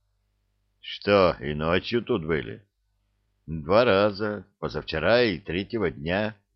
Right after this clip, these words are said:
Фонарь мешал, мы его сегодня и кокнули. А патруль где?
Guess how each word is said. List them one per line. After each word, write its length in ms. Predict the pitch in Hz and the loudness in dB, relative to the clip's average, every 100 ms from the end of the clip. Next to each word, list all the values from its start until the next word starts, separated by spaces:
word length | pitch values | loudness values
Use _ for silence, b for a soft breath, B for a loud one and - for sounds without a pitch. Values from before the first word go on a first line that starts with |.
| _ _ _ _ _ | _ _ _ _ _
Фонарь 520 | - 104 101 101 92 82 | 0 2 4 4 4 2
мешал, 580 | 82 - 85 78 69 | -6 -6 -2 0 -2
мы 140 | 78 101 | -4 -2
его 200 | 101 101 | 0 -2
сегодня 540 | - 92 104 95 80 | -4 -4 -2 -2 -6
и 40 | 69 | -8
кокнули. 720 | - 82 - 73 73 69 - _ _ _ _ _ _ _ _ _ _ - | -4 -4 -4 -10 -10 -10 -12 _ _ _ _ _ _ _ _ _ _ -6
А 140 | 143 | -6
патруль 560 | 127 - 104 90 90 90 | -2 -2 -2 -2 0 -2
где? 400 | 87 98 110 | -2 0 0